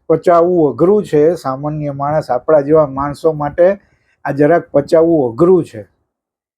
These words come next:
અને એ માટે કાં તો તમારે ગાંધી બાપુ બનવું પડે અને કાં મોરારી બાપુ બનવું પડે ને. આપણે ત્યાં સુધી પહોંચ્યા નથી, કારણ કે માનવ સ્વભાવની કેટલીય બાબતો, કેટલીય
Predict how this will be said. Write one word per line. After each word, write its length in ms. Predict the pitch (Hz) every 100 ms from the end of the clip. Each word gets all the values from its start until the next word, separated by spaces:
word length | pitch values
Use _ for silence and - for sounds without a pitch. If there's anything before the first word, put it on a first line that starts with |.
| -
અને 220 | 139 - 175
એ 160 | 180
માટે 680 | 185 170 165 175 170 147 - _ -
કાં 140 | 143
તો 260 | 151 165 165
તમારે 300 | 151 151 147
ગાંધી 420 | 131 123 127 156
બાપુ 360 | 185 170 160 147
બનવું 380 | 127 123 120 107
પડે 180 | 120 131
અને 160 | 135
કાં 300 | - 131 135
મોરારી 360 | 127 135 160 156
બાપુ 360 | 135 127 135
બનવું 400 | 120 123 120 117
પડે 260 | - 123 156
ને. 220 | 175 151 - _ _ _ _ _ -
આપણે 280 | 135 165
ત્યાં 340 | 147 156 156 160
સુધી 320 | - 139 151
પહોંચ્યા 520 | - 131 135 - 147
નથી, 460 | 123 120 120 180 156
કારણ 240 | 135 131
કે 180 | 127 143
માનવ 460 | 127 120 135 151 131
સ્વભાવની 580 | 131 117 135 139 139
કેટલીય 800 | 131 - 165 - - 180 170 160
બાબતો, 600 | 147 131 127 143 - 139
કેટલીય 840 | 135 156 151 _ 160 160 156 156 143